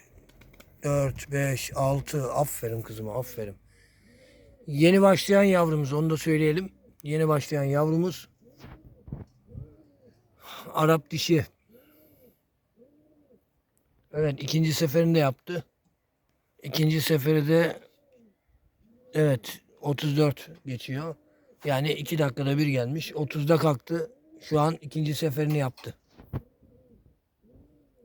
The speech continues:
Daha altına kuş sermedim abiler.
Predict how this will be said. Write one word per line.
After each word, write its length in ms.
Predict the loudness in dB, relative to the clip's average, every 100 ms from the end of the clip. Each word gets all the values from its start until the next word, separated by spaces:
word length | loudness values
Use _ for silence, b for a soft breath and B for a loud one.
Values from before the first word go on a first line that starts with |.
| -10 -8 0 0 0 _ -2 -2 _ _ _
Daha 160 | -12 -8
altına 420 | -6 -6 -6 -8
kuş 180 | -8 -8
sermedim 460 | -6 -4 0 0 0
abiler. 420 | 2 4 4